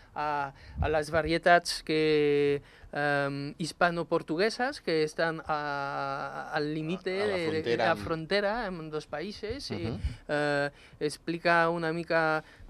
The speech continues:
Speaker 1: perquè la, la garnatxa, eh, ha tingut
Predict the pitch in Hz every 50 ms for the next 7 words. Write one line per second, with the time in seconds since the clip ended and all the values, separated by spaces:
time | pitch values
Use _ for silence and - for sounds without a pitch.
0 | - - 160 156 156 - 180 175 175 170 156 151 160 156 165 165 156 156 160 151
1 | 147 156 160 170 180 202 208 - - 208 202 202 220 240 240 226 202 180 170 160
2 | 156 151 - - - - - 156 156 156 156 170 160 160 165 180 175